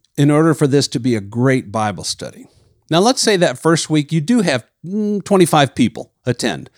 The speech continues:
Fantastic, right? Then let's say by week three you're down to fifteen. And then week six you're down to six people. On a human level, we would call this a failure,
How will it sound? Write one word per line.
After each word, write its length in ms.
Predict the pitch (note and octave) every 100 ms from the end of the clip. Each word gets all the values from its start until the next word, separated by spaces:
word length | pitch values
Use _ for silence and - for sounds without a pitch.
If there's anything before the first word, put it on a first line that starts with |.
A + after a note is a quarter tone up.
| _ _ _
Fantastic, 1040 | - F3+ F3+ F3 - F#3 A3 G#3+ - -
right? 340 | G#2 D#3 C4+ - _ _ _ _ _ _ _ _ _ -
Then 180 | A#3 F#4
let's 180 | F#4 -
say 200 | G#3 F#3
by 180 | E3
week 300 | C#3+ E3 E3
three 300 | - - F3+
you're 200 | F3 D#3+
down 400 | C#3 D3 D#3 D3+
to 240 | C#3+ D#3+ D3+
fifteen. 680 | - D#3+ - D3 F#2 - - - -
And 220 | D#3 F#3+
then 240 | A3+ A3+
week 240 | G#3+ G3+ -
six 420 | - G#3 - -
you're 100 | D#3+
down 280 | D#3+ D#3+ D#3
to 100 | C#3
six 300 | - - -
people. 400 | - - E2+ _ _ _ _ _ _ _ _ _ _ -
On 200 | D3+ D#3
a 60 | D#3
human 440 | - C4 D4+ F3+
level, 540 | A#2+ F#2+ F#2+ A#2+ C3+ _ -
we 200 | D3+ G#3
would 180 | F3+
call 260 | - D#3 C#3+
this 240 | D3 C#3
a 60 | D3
failure, 540 | - E3 F3+ G2+ -